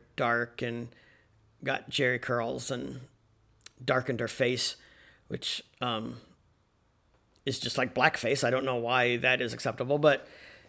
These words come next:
anyway, that's where that became, you know, there became a big issue with her and Shaun White. And that's how I first heard about him. So I've never really given him much credibility anyway. But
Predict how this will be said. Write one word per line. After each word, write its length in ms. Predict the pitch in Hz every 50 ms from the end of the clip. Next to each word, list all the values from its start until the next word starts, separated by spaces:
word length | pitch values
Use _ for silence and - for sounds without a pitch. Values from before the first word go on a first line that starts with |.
| _ _ _ _ -
anyway, 420 | - 196 185 170 165 156 151 143 139
that's 340 | 143 147 139 - - -
where 160 | 143 147 147 139
that 180 | 135 139 139
became, 540 | 131 127 - 143 131 127 123 123 123 123 - - - _ _ - - _ _ _ _ _ -
you 100 | 139 143
know, 80 | 135 131
there 100 | 135 135
became 280 | 143 139 - 160 135
a 40 | 131
big 180 | 131 135 123 127
issue 240 | 120 - - 135
with 140 | 120 123 -
her 180 | 135 127 120 120
and 160 | 113 110 101 - - - - - - -
Shaun 360 | - - 156 139 131 131 123
White. 300 | 127 139 139 131 131 - - - _ _ _ _ _ _ _ _ - -
And 100 | - 131
that's 140 | 139 139 -
how 80 | 156 123
I 80 | 120
first 260 | - - 127 120 - -
heard 100 | 127 120
about 160 | 120 107 107
him. 120 | 120 123
So 120 | - - 139
I've 100 | 147 151
never 200 | 156 143 131 123
really 180 | 127 123 123
given 220 | 120 123 117 117 117
him 60 | 120
much 200 | 120 - - -
credibility 480 | - 127 110 101 120 120 117 - -
anyway. 380 | - 117 113 123 - - - - - - - - - - - - - _ _ _ -
But 400 | 151 147 143 135 - - -